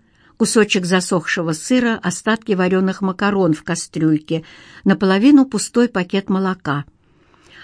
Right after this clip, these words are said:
Хромов минуту созерцал содержимое холодильника. Потом тяжело вздохнул и приложил руку ко лбу. Нет ли у него жара? Холодильник был отключён,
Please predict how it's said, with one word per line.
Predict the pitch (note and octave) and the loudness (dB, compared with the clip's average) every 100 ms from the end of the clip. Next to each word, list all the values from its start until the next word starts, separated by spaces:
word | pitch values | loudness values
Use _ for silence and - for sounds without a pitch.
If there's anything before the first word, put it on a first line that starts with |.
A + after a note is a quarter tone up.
| - - | -20 -14
Хромов | - C4 D4+ C#4+ - | 2 4 8 6 6
минуту | A#3+ A#3+ D4 D4+ C4 | 6 8 8 6 0
созерцал | - A#3 G3 - - A3+ B3 | 0 0 0 -4 -2 0 0
содержимое | A#3 G#3+ G3 F#3+ G#3 G#3+ G3+ | -2 0 2 2 2 2 2
холодильника. | G3+ F#3+ F#3+ F3 D#3+ C3+ B2+ - - _ _ _ _ _ - | 0 0 0 0 0 0 -4 -12 -18 _ _ _ _ _ -4
Потом | A3 B3 F#3+ | 0 2 2
тяжело | F#3 F3 F3+ F3+ | 0 -4 0 -2
вздохнул | D#3 E3 D#3+ F#3+ A#3 D4+ - _ _ _ | -2 -6 -4 -2 0 -2 -6 _ _ _
и | C#4 | 0
приложил | D#4 G#3 F#3+ F#3+ G#3+ A3+ | 2 2 2 2 0 0
руку | F3+ F3 F#3 | 2 0 -4
ко | E3 G3 | -6 -4
лбу. | F#3+ E3 B2+ A#2+ - _ _ _ _ _ | -4 -4 -6 -6 -10 _ _ _ _ _
Нет | C#3 E3 F3+ F3+ | 0 2 2 2
ли | F3 | 2
у | |
него | E3+ E3 F3 | 4 4 2
жара? | E3 E3 F3+ C#3 A#2+ - _ _ _ _ _ _ _ - - - - | 0 2 2 0 -2 -12 _ _ _ _ _ _ _ -20 -20 -20 -6
Холодильник | A#3+ B3+ B3+ D#4 C#4 A#3+ | 2 2 6 8 8 6
был | A#3+ | 4
отключён, | A#3+ - A3+ A3+ - E3+ D3+ D#3 | 0 0 -4 -4 -4 0 2 0